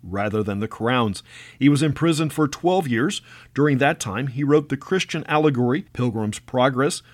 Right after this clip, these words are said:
which was published on this day in sixteen seventy-eight. Ohio University is chartered in eighteen oh four.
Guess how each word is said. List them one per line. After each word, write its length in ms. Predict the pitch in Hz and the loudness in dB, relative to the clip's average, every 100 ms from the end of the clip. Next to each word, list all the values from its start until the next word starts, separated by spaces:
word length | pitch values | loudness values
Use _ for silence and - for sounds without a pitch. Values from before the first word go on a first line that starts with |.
| _ - | _ -2
which 200 | 165 175 | -2 0
was 160 | 165 | -2
published 460 | - 202 147 143 - | 0 0 2 2 0
on 200 | 117 110 | -4 0
this 180 | 143 147 | 0 0
day 320 | 123 95 113 | -2 -4 -4
in 140 | 131 127 | -4 -4
sixteen 560 | - 123 - 120 107 | -2 -4 -4 -4 -4
seventy-eight. 720 | 98 117 110 107 104 135 127 - _ _ - - - - | -4 -4 -2 -2 2 2 2 -4 _ _ -20 -20 -20 -12
Ohio 360 | 104 98 123 131 | -8 -2 2 2
University 640 | 123 131 113 156 - 170 | 4 0 2 0 0 0
is 120 | 143 | -2
chartered 400 | - - 143 160 | 0 0 2 2
in 140 | 131 120 | 0 0
eighteen 320 | 135 139 139 | 0 0 0
oh 100 | 127 | 0
four. 320 | - 151 226 | 2 2 2